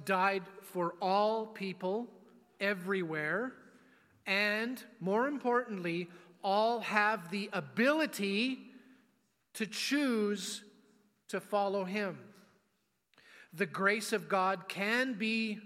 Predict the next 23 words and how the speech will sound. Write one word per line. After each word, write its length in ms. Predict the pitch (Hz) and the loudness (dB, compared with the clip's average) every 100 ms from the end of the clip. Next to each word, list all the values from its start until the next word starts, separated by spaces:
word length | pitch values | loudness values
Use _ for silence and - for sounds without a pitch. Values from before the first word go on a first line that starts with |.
| 190 | -4
resisted. 680 | 190 156 214 214 - 165 - - - _ _ - - | -4 0 -2 -2 -4 -6 -8 -18 -20 _ _ -20 -14
The 100 | - | -10
grace 520 | 165 151 190 233 214 233 | -8 -2 0 2 0 -2
of 180 | 202 | -2
God 480 | 170 214 208 185 - | 2 2 2 0 -2
can 460 | - 202 220 226 190 | -6 -4 -2 -4 -4
be 460 | 208 226 208 196 - - | -2 0 -2 -6 -10 -6
rebuffed. 680 | 180 165 208 190 - - - - - - - - _ _ _ _ - - - _ | -4 2 2 0 -6 -14 -16 -20 -20 -20 -20 -20 _ _ _ _ -20 -20 -20 _
Because 420 | 202 - 202 202 | -6 0 0 2
of 120 | 208 180 | -2 -2
all 320 | 196 214 240 | 2 4 4
things, 680 | 233 233 233 196 143 135 - - | 0 -2 0 0 -6 -14 -18 -12
because 300 | 170 170 202 | -10 -4 -4
of 100 | 202 | -2
all 320 | 190 190 208 240 | -2 2 4 2
of 140 | 208 | 0
these 260 | 240 247 - | -2 -4 -4
things, 560 | 208 190 208 240 - - - - - - | -2 -2 -4 -6 -10 -14 -20 -20 -20 -14
humanity 920 | - 208 190 214 254 240 190 208 202 | -4 -2 2 2 2 0 -2 -4 -2
in 260 | 214 247 254 | 0 0 2
their 240 | 247 240 | 4 4
free 380 | 240 220 233 240 | 0 0 0 2
will 520 | 220 233 208 160 180 | 2 4 2 -2 -6